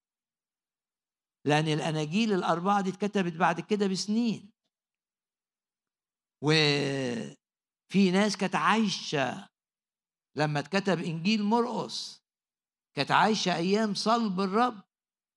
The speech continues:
ما رجعوش لورا. اعلن إيمانك إنك أنت مش هترجع لورا،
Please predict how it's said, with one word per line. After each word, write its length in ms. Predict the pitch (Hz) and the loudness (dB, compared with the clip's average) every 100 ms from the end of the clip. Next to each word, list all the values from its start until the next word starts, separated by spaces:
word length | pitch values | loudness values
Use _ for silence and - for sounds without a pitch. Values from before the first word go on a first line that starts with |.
| _ _ _ _ _ _ _ _ _ _ _ _ _ _ _ _ _ _ _ _ _ _ _ _ _ _ | _ _ _ _ _ _ _ _ _ _ _ _ _ _ _ _ _ _ _ _ _ _ _ _ _ _
ما 80 | 160 | 0
رجعوش 680 | 165 165 202 269 294 - - | 2 4 6 6 6 4 4
لورا. 680 | 208 196 190 180 131 104 - _ _ _ _ _ 185 | 6 6 6 4 0 -4 -12 _ _ _ _ _ -6
اعلن 360 | 175 156 147 | -4 -4 -6
إيمانك 600 | 151 156 165 175 165 - | -6 -6 -2 -2 -2 -6
إنك 220 | 147 156 | -10 -6
أنت 180 | 196 190 | -6 -4
مش 240 | 165 151 160 | -8 -6 -8
هترجع 880 | - _ - 262 294 247 160 127 | -10 _ -2 0 2 -2 -2 -4
لورا، 420 | - 127 - - | -4 -6 -8 -10